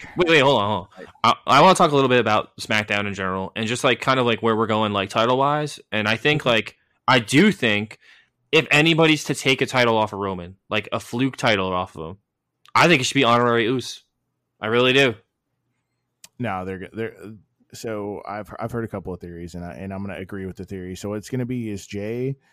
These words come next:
Speaker 2: i-, is, is there's gonna be a Jey and Sami feud? Everybody else likes Sami Zayn, so I feel like it's either, it's gonna go one of two ways.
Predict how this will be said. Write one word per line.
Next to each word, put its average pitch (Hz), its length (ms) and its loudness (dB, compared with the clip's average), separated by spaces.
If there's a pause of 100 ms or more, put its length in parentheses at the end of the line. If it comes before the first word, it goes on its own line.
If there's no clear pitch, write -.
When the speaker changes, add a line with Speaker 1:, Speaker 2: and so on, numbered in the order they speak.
(380)
Speaker 2:
i-, - 40 -16
is, 104 680 -6
is 104 200 -10
there's 110 180 -8
gonna 117 140 -4
be 113 160 -6
a 107 120 -6
Jey 101 280 -8
and 117 100 -8
Sami 120 400 -6 (760)
feud? 113 420 -8 (1000)
Everybody 123 500 -4
else 120 380 -8
likes 107 760 -10 (720)
Sami 107 400 -8
Zayn, 104 440 -8
so 107 200 -4
I 98 120 -4
feel 117 260 -6
like 113 220 -8
it's 101 120 -16
either, 104 220 -8
it's - 160 -14
gonna 113 160 -6
go 104 80 -6
one 107 160 -6
of 110 80 -4
two 110 160 -8
ways. 69 340 -12